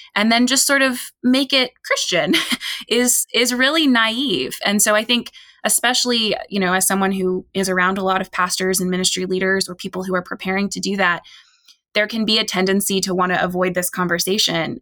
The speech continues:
And I really, if there's anything I ever want to tell them, it's that you have the greatest opportunity to give a new framework, a new way of thinking to your people.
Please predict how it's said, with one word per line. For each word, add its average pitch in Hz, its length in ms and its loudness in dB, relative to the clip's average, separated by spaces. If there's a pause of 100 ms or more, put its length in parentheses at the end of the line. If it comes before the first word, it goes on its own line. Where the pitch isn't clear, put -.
And 190 180 2
I 180 80 2
really, 202 540 2 (100)
if 190 100 -2
there's 190 240 0
anything 208 360 2
I 190 80 2
ever 190 200 2
want 180 160 0
to - 80 -4
tell 254 140 2
them, 185 240 2
it's 180 200 -6
that 180 240 0 (520)
you 226 280 2
have 220 200 0
the 190 80 -4
greatest 214 460 0
opportunity 180 1000 -2 (300)
to 202 80 0
give 190 180 0
a 185 60 0
new 202 280 0
framework, 185 540 -2
a 190 60 -6
new 196 240 0
way 208 180 2
of 185 80 -2
thinking 185 380 -4
to 180 100 -4
your 170 100 -2
people. 170 600 -2